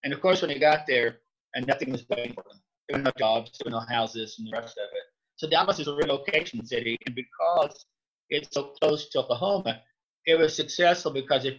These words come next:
if it didn't work, people could always go home and go back and forth. And so many of the folk who are at Dallas, the elders in the eighties, are products of relocation. Now the families are there, children, grandchildren,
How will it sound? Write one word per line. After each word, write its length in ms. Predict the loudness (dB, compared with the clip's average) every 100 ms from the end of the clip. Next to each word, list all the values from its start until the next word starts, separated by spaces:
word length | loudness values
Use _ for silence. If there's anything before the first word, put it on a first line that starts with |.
| -6
if 180 | -4
it 60 | -4
didn't 240 | -4 -4
work, 260 | 2 0 0
people 240 | -6 -10 -8
could 120 | 0
always 260 | 0 0
go 140 | -2 -4
home 340 | -2 -4 -6 -14 _ _ _
and 120 | -12 -2
go 120 | 2
back 240 | 2 0
and 140 | -8 -20
forth. 280 | -16 -14 -16 _ _ _ _
And 160 | -4 -2
so 320 | 4 6 6
many 220 | 2 0
of 80 | 2
the 140 | 0
folk 300 | 2 2 2
who 100 | -2
are 80 | 0
at 120 | 0
Dallas, 500 | 2 2 2 2 -4 -8
the 80 | -4 0
elders 400 | 0 0 -10 -10
in 60 | -10
the 80 | -6 -6
eighties, 300 | -6 -10 -16 _ _ -4
are 200 | -2 0
products 260 | 0 0
of 100 | -2
relocation. 720 | -6 -4 -4 0 0 0 -2
Now 160 | 0 0
the 160 | -2 -2
families 360 | -2 -2 -4 -6
are 40 | -2
there, 400 | 2 2 0 -4
children, 380 | -8 -8 -8 -10
grandchildren, 600 | -6 -8 -8 -14 -18 -18